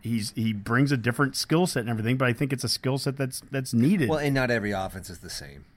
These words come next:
Speaker 1: Yeah,
Speaker 2: You know, that,
Speaker 1: we're, we're
Speaker 2: like,
Speaker 1: gonna be
Speaker 2: you're
Speaker 1: play-
Speaker 2: gonna need
Speaker 1: Oh my God, you're gonna line up against three tight ends against Iowa and
Speaker 2: Yeah.
Speaker 1: Wisconsin, then you're gonna line up against, you know, Purdue and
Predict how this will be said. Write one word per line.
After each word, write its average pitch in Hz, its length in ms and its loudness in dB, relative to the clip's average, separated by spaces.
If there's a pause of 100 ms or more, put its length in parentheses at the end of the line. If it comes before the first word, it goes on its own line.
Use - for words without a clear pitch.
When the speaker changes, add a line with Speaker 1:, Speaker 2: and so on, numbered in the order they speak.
(100)
Speaker 1:
Yeah, - 160 2
Speaker 2:
You - 60 4
know, 113 60 0
that, 147 80 4
Speaker 1:
we're, 214 80 8
we're - 60 0
Speaker 2:
like, 359 160 4
Speaker 1:
gonna 339 100 6
be 196 80 8
Speaker 2:
you're 151 120 8
Speaker 1:
play- - 200 8
Speaker 2:
gonna 117 60 -2
need 120 420 -4 (120)
Speaker 1:
Oh 214 80 0
my 123 120 2
God, 165 160 2
you're 254 100 -2
gonna 175 180 2
line 180 240 4
up 190 120 2
against 147 300 0
three 180 180 2
tight 160 280 2
ends 160 240 4
against 135 280 0
Iowa 151 380 2
and 123 100 4
Speaker 2:
Yeah. 120 80 4
Speaker 1:
Wisconsin, 160 500 2
then 160 100 2
you're 151 100 -2
gonna 151 200 0
line 165 220 2
up 165 120 0
against, 147 320 0
you 151 60 0
know, 143 80 4
Purdue 139 580 4
and 127 160 6